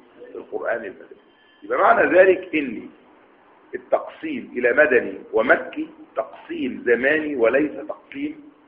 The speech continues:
مكاني، ملناش علاقة بالمكان الذي نزلت فيه، وإنما الفترة نفسها، لأن القرآن المكي كان يهتم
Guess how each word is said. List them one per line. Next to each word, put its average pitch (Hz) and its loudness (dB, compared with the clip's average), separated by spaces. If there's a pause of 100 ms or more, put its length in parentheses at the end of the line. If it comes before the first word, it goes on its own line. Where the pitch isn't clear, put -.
(200)
مكاني، 113 -6 (480)
ملناش 113 -6
علاقة 123 2
بالمكان 113 -2
الذي 110 -2
نزلت 110 -2
فيه، 180 -12 (320)
وإنما 120 -6
الفترة 107 -4
نفسها، - -10 (520)
لأن 196 4
القرآن 135 0
المكي 127 -2 (300)
كان 147 4
يهتم 156 0